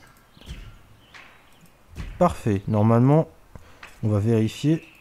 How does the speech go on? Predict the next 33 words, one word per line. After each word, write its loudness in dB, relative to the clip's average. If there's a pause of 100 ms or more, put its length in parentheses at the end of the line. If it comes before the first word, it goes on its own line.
(1400)
L'enclos 2
doit 4
être -2
verrouillé 2
ou -4 (120)
pas. 0
Ici, -6
j'ai 2
un 2
petit -6
doute. -4 (640)
C'est 6
bon, 4
il 4
est 4
verrouillé. 2 (720)
Donc, -8 (920)
on 2
traîne 0
pas. 2 (1700)
Ah 4
oui, 6
j'ai 2
pas 2
d'électricité. 0
Ça, 0
c'est 0
un 4
petit -2
problème 0
aussi -2
au -4
passage. 0